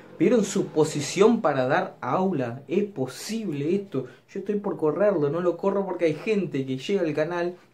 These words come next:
que le gusta. Bueno, hay gustos para todo, ¿verdad? Vamos a lo importante. En el video de hoy, ustedes van a aprender y yo voy a jugar. ¿Cómo? ¿Es posible eso? Y bueno, en educación, en la verdadera educación, qué profundo,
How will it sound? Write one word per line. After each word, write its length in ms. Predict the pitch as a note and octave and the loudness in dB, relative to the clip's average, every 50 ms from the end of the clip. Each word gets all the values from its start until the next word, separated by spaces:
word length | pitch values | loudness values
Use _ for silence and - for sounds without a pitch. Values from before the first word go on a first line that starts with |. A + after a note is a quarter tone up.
| _ _ _ | _ _ _
que 100 | - G3+ | -2 0
le 140 | G3+ G3 F#3 | 2 2 4
gusta. 580 | F#3 G#3 B3+ C#4+ - - - - - A2 - - - | 4 4 4 4 2 0 -6 -10 -10 -10 -10 -12 -6
Bueno, 340 | D3 F3 G#3 G3+ D#3 C#3 C3+ - - _ _ | 0 2 2 2 2 -2 -4 -8 -16 _ _
hay 220 | - - F#3 A3 A3 | -4 2 2 2 4
gustos 340 | A3 A#3 A3+ - E3+ D#3 | 4 0 0 0 -2 -2
para 240 | D#3+ D3 B2+ A#2+ A#2 | -2 -4 -6 -6 -4
todo, 320 | - E3+ D#3 C#3 B2 A#2 A#2 | -2 0 0 0 0 -2 -4
¿verdad? 380 | B2 B2+ C#3+ F3 G3 F#3+ - - - - - _ _ _ _ _ _ _ _ _ - | -2 0 0 0 0 -2 -4 -12 -20 -20 -20 _ _ _ _ _ _ _ _ _ -2
Vamos 220 | - A#3+ C4+ A#3+ | 0 2 4 4
a 40 | G3 | 4
lo 40 | E3+ | 4
importante. 540 | D3 C3 B2 - G#2+ G2+ G2+ G2+ G2+ - - - _ _ _ - | 4 2 0 0 -2 -4 -6 -8 -10 -14 -16 -18 _ _ _ -2
En 120 | A3+ G#3 | 0 2
el 100 | G#3+ A3 | 2 2
video 320 | A3 B3 B3+ C#4+ D4 C#4+ A#3+ | 0 0 -2 0 0 2 4
de 80 | A3+ | 6
hoy, 300 | A#3 A#3 A#3+ A#3 - - - _ _ _ _ _ _ | 6 6 4 2 -4 -12 -18 _ _ _ _ _ _
ustedes 340 | - G3 F3+ - A#3+ A#3+ A3 | -6 -4 -2 -2 0 0 0
van 160 | A3 A3 G#3 | 0 0 0
a 40 | G3 | 0
aprender 380 | F#3+ - F3 F3 F#3 G3+ G#3 G3+ | 0 0 0 2 2 2 0 0
y 20 | F#3 | 0
yo 140 | - F3+ | 0 0
voy 100 | F#3 F#3 | 0 0
a 40 | F3 | 0
jugar. 420 | F3 - C3+ A#2+ G#2+ G2+ - - - _ _ _ _ _ _ _ _ _ _ _ | 0 0 0 0 0 -2 -4 -8 -16 _ _ _ _ _ _ _ _ _ _ _
¿Cómo? 580 | - E4 F#4 G4+ G4+ G#4 G#4 G4+ G4 G4 F4+ - _ _ _ _ _ - - | -2 0 0 0 -2 -4 -8 -10 -10 -10 -12 -14 _ _ _ _ _ -20 -10
¿Es 160 | - - C4 - | -6 -6 -6 -4
posible 560 | - F3+ F3+ - C#4 E4+ F#4 - G#3+ G#3+ A#3+ | -6 -8 -8 -4 -4 -2 -2 -2 -2 0 -2
eso? 500 | C4 - - - - E3+ C3 B2 - - _ _ _ _ _ _ _ _ - | -2 -2 -2 -2 -2 -2 -2 -4 -8 -12 _ _ _ _ _ _ _ _ -14
Y 80 | C3+ | -8
bueno, 300 | B2 C3 D#3 E3+ C#3+ C#3 - - _ _ _ _ - | -2 0 2 2 2 0 -4 -12 _ _ _ _ -10
en 100 | D3 C#3+ | -6 -4
educación, 720 | D3 D3 D3+ D3 D3 D3+ D3 - - A3+ G#3+ F#3+ F#3 F3+ C#3+ | -2 -2 -2 -2 -2 -4 -4 -4 -2 -2 0 0 -2 -2 -2
en 100 | C3 C3 | -2 -2
la 100 | B2+ B2 | 0 0
verdadera 480 | B2 A#2+ A#2 A#2+ A#2+ D#3 G#3+ A#3+ G#3 | 0 0 0 0 2 4 4 4 6
educación, 480 | E3+ D3 C3+ - A#2+ - - D#3 D#3 D#3 - - - _ _ _ _ _ _ _ _ _ _ _ | 4 2 2 0 -2 -4 -4 -4 -4 -6 -10 -16 -20 _ _ _ _ _ _ _ _ _ _ _
qué 100 | _ - | _ -12
profundo, 420 | C3+ A#2 A#2+ A#2+ B2+ C3 A#2+ A2 | -8 -8 -8 -8 -6 -8 -8 -8